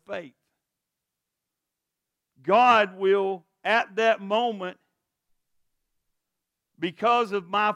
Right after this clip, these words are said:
faith in Christ, will immediately, out, the outcome of my judgment will determine that I will go to the present heaven to be with Him and that I will not be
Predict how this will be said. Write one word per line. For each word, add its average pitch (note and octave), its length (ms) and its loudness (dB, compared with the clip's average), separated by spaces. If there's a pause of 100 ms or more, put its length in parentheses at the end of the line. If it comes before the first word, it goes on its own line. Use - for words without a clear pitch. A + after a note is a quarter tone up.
faith A3+ 340 -4
in G3+ 160 -10
Christ, G#3 560 -4
will G3 140 -6
immediately, G3 720 -10 (340)
out, A3+ 400 0
the G3 200 -6
outcome A3 440 -2
of G3+ 80 -6
my F#3+ 200 -4
judgment G3 640 -8
will F#3+ 180 -4
determine G#3+ 560 -6
that F#3 120 -6
I G#3+ 140 0
will G3+ 140 -6
go A3+ 340 -4
to G3+ 140 -20
the F3+ 80 -12
present G3+ 500 -6
heaven G3 520 -6 (300)
to G3 120 -4
be A3+ 260 -4
with G#3+ 260 -4
Him G#3 400 -10 (220)
and G#3 220 -6
that G#3+ 200 0
I A3 180 0
will A3 280 -4
not A3+ 460 -4
be G3+ 400 -10